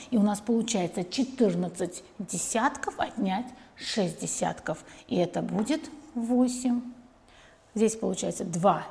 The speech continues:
минус два это ноль. Впереди мы с вами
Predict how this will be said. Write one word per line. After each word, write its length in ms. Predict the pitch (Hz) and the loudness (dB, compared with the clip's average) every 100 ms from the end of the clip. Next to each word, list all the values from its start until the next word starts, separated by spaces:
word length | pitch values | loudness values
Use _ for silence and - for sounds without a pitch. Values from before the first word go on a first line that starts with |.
| - | -2
минус 320 | 185 190 180 | 0 0 -2
два 340 | 185 233 311 - - | 0 2 2 -2 -8
это 260 | - 233 247 | -6 0 2
ноль. 340 | 233 185 160 - - - _ _ | 4 2 -2 -6 -16 -20 _ _
Впереди 420 | 190 180 170 247 | 0 2 4 2
мы 160 | 349 349 | 2 -2
с 100 | - | 0
вами 300 | 277 277 | 0 2